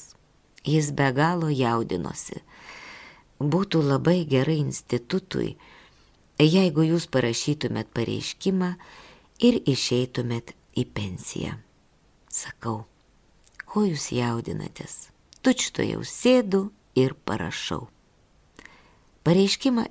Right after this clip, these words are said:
įteikiau tą pačią valandą. Atsisveikinau su institutu ir maniau, kad viskas baigta. Maniau, būsiu kokia šeimininkė,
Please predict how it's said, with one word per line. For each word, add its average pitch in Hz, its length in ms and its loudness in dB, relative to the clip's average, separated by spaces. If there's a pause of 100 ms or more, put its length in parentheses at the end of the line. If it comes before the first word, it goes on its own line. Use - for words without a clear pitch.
įteikiau 123 480 -2
tą - 160 -8
pačią 120 400 -2
valandą. 107 560 -8 (1000)
Atsisveikinau 196 760 4
su 151 180 2
institutu 131 840 -2 (340)
ir 160 160 6
maniau, 147 340 4
kad 156 260 -4
viskas 117 560 -4
baigta. 101 580 -8 (800)
Maniau, 190 320 2
būsiu 214 400 0
kokia 117 320 -2
šeimininkė, 143 800 -2